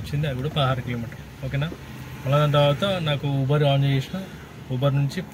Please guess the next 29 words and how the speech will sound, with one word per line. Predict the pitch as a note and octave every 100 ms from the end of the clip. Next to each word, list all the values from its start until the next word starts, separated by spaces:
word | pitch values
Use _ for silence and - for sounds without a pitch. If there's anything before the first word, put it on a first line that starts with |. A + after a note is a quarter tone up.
| -
ఫైవ్ | D#3 D3+ E3+ F3 - - - -
పాయింట్ | E3 D#3+ C#3+
సిక్స్ | D3 -
కిలోమీటర్స్ | E3 D#3+ D#3+ D#3
అనుకోండి, | C3+ C3+ F#3 - - - - - -
వన్ | C3 C#3+
హండ్రెడ్ | C#3 D3+
అండ్ | D3
ట్వెల్వ్ | C3 A#2+
రూపీస్ | A#2 A#2+ C#3+
వచ్చింది. | - - - - - - - - - - - -
ఇది | B2+ C#3+ - - - - - -
సంగతి, | B2+ B2+ B2+ C3 - - -
ఇట్లా | B2 C3
ఉంది. | C3 C#3+
అయితే | C3 D3+ F3 - - C#3
ఓలాడు | C#3+ D#3+ D#3 C#3+
మరీ | D#3 D3+ D#3 D#3 C3+ - - - C3
రేటు | C#3 D3+
తగ్గించేస్తున్నా, | C3+ C3 C#3 D3 C3+ C3+ C#3+
కాకపోతే | C#3 C3+ C3+
incentive | C3 D#3 D#3 D3+
లేకపోతే | C#3+ C#3+ D3
అది | C3+
చేయడం | C3 C3+ B2+
waste | A#2+ - A#2+
అనిపిస్తుంది | A2+ A#2 A2+ A2
నాకైతే. | A#2+ - - - - - - - -
చూద్దాం | C3+ D3+